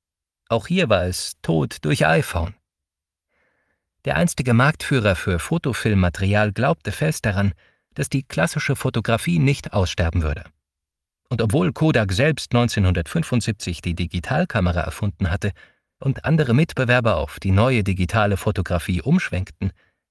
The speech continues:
steuerte Eastman Kodak aus dem Aktienindex der fünfhundert wichtigsten U-S-Unternehmen geradewegs in die Insolvenz. Nicht, weil man die Technik nicht gehabt hätte,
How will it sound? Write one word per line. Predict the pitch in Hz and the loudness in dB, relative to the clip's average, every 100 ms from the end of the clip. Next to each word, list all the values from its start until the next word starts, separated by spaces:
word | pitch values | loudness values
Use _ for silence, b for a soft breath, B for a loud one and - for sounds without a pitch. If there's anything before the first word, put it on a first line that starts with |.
| _ | _
steuerte | - 82 - 135 | -4 0 0 -2
Eastman | 117 175 - 131 120 | 0 -2 0 0 0
Kodak | - 165 160 139 - | 2 0 0 -2 -4
aus | 110 | -4
dem | - 110 | 0 0
Aktienindex | 147 - 135 113 123 110 - - | 0 -2 -2 2 2 0 -4 -6
der | 76 | -4
fünfhundert | 73 180 180 131 110 107 | -2 0 0 2 0 0
wichtigsten | 147 - 120 - 101 | -6 -4 -6 -2 -2
U-S-Unternehmen | 98 123 151 123 107 101 98 95 - _ _ _ | 0 -2 -2 -2 0 0 2 0 -2 _ _ _
geradewegs | 143 135 156 123 92 92 - | -4 -2 0 0 0 -2 -4
in | - 92 | -2 0
die | 87 | 0
Insolvenz. | 90 117 98 76 - - _ _ _ _ _ _ _ _ _ _ _ - | 0 0 0 -4 -8 -16 _ _ _ _ _ _ _ _ _ _ _ -2
Nicht, | 147 - - | -2 -2 0
weil | 120 | 4
man | 98 85 | 4 4
die | 78 | 0
Technik | - 107 - 80 82 | 0 -2 0 -2 -2
nicht | 73 - | -6 -2
gehabt | 82 139 - | -2 -2 -4
hätte, | 90 76 80 | -6 -4 -6